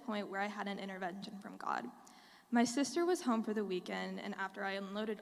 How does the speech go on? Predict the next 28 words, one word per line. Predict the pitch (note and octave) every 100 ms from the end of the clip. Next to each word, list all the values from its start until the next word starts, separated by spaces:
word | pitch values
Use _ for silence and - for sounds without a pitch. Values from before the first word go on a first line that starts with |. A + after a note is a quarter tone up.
| -
all | C4 D4 C#4+
of |
the | A#3
stress | A3+ - G3+ -
on | F#3
her, | G3+ G3 F3+
she | F#3+ -
gave | G#3+ G3+ G3+
me | F#3
a |
note. | C#3+ A#2 - - - - - - _
During | A3+ A3+ A3
one | A3+
of | C4
her | D4+
Bible | A3 G#3+ G#3+
classes | A3 G#3 G#3+ G#3
in | G#3
college, | G#3+ G3+ G3 G3 G3
she | A#3
was | A3 A#3
assigned | A3 A3+ B3
to | A#3+
write | G#3+ G3+
to | G#3
someone | G#3+ G3+ G3 G3+
she | G#3+
loved, | B2 -